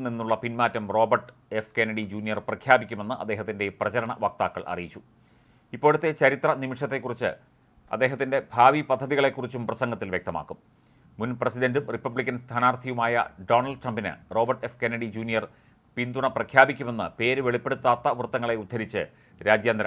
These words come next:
മാധ്യമങ്ങൾ റിപ്പോർട്ട് ചെയ്തു. എന്നാൽ ഇത് സ്ഥിരീകരിക്കാൻ അദ്ദേഹം തയ്യാറായിട്ടില്ല. അമേരിക്കൻ മുൻ പ്രസിഡന്റ് ജോൺ എഫ് കെന്നഡിയുടെ സഹോദരനും മുൻ സെനറ്ററുമായ റോബർട്ട് എഫ് കെന്നഡിയുടെ പുത്രനാണ് പ്രമുഖ പരിസ്ഥിതി അഭിഭാഷകനായ റോബർട്ട് എഫ് കെന്നഡി ജൂനിയർ. ഡെമോക്രാറ്റിക്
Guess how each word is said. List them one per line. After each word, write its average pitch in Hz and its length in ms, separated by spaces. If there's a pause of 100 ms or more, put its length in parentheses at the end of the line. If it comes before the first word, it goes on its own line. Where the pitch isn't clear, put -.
മാധ്യമങ്ങൾ 104 460
റിപ്പോർട്ട് 95 300
ചെയ്തു. 78 180 (540)
എന്നാൽ 110 220 (160)
ഇത് 110 100 (120)
സ്ഥിരീകരിക്കാൻ 113 600
അദ്ദേഹം 98 300
തയ്യാറായിട്ടില്ല. 80 520 (960)
അമേരിക്കൻ 117 420
മുൻ 117 100 (100)
പ്രസിഡന്റ് 120 400 (100)
ജോൺ 123 160 (100)
എഫ് - 140
കെന്നഡിയുടെ 117 400 (120)
സഹോദരനും 113 480 (300)
മുൻ 127 100 (120)
സെനറ്ററുമായ 127 520 (180)
റോബർട്ട് 120 340
എഫ് - 180
കെന്നഡിയുടെ 120 420 (160)
പുത്രനാണ് 104 460 (360)
പ്രമുഖ 120 360 (100)
പരിസ്ഥിതി 123 440 (100)
അഭിഭാഷകനായ 110 760 (100)
റോബർട്ട് 110 360
എഫ് - 140
കെന്നഡി 92 260 (100)
ജൂനിയർ. 78 280 (960)
ഡെമോക്രാറ്റിക് 131 500